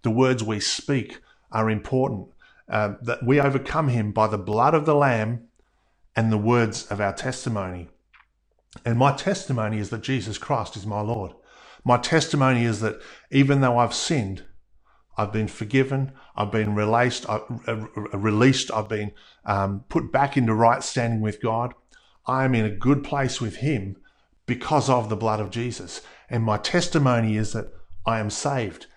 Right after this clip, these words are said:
and I am his child. And, and Matthew twelve thirty-seven says, "By your words you will be justified, and by your words you will be condemned." Our words are very,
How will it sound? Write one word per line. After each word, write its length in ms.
and 140
I 160
am 80
his 220
child. 440
And, 200
and 140
Matthew 280
twelve 380
thirty-seven 540
says, 320
"By 300
your 200
words 400
you 80
will 80
be 100
justified, 680
and 120
by 180
your 180
words 520
you 120
will 120
be 140
condemned." 580
Our 140
words 340
are 60
very, 560